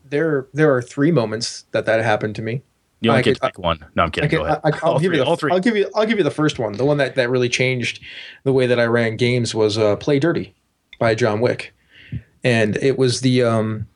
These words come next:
Speaker 1: there was a section, there was an article in there about how he talked about his Champions game. And in his Champions game, his goal was never to,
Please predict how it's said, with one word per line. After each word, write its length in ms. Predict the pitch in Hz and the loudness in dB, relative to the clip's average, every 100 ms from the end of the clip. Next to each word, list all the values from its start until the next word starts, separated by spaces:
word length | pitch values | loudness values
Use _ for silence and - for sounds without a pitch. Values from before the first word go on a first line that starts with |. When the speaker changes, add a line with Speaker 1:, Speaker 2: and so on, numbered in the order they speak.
| _ _ _ _ - | _ _ _ _ -8
Speaker 1:
there 160 | 135 131 | 0 2
was 100 | 131 | 2
a 60 | |
section, 500 | 123 - - 165 131 | 2 0 0 0 0
there 80 | 139 | 2
was 100 | 151 | 2
an 40 | 143 | 2
article 340 | 143 156 151 | 2 2 0
in 40 | 135 | 0
there 100 | 127 | 2
about 300 | 127 123 127 | 2 0 -2
how 200 | 139 127 | -2 0
he 100 | 131 | 0
talked 260 | 139 127 | -2 -2
about 340 | 127 127 123 - | 0 0 0 0
his 200 | 131 - | -2 0
Champions 480 | 135 127 127 113 - | 0 0 -2 -8 -8
game. 280 | 113 113 - - - - _ - | -8 -10 -14 -20 -20 -20 _ -2
And 340 | 120 113 110 - _ _ _ _ - | 0 0 -4 -12 _ _ _ _ -4
in 100 | 139 | 0
his 120 | 131 | 0
Champions 340 | - 143 135 120 | 2 2 2 0
game, 180 | 131 120 | -2 0
his 160 | 127 | -2
goal 320 | 117 147 147 | 0 2 2
was 180 | 131 123 | 0 -2
never 360 | 131 131 143 156 | 0 0 0 -2
to, 160 | - | -4